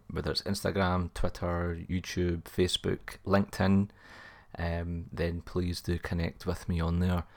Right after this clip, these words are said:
For those of you who are new, this platform is purely for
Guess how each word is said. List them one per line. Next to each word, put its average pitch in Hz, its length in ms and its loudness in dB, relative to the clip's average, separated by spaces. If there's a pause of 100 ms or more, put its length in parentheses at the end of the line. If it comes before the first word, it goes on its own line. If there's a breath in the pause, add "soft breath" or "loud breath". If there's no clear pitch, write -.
(1000 loud breath)
For 127 240 8
those 143 240 6
of 123 100 2
you 117 120 4
who 110 140 6
are 104 120 10
new, 101 320 8
this 127 400 2
platform 131 840 8
is 123 220 4
purely 110 480 4
for 95 540 8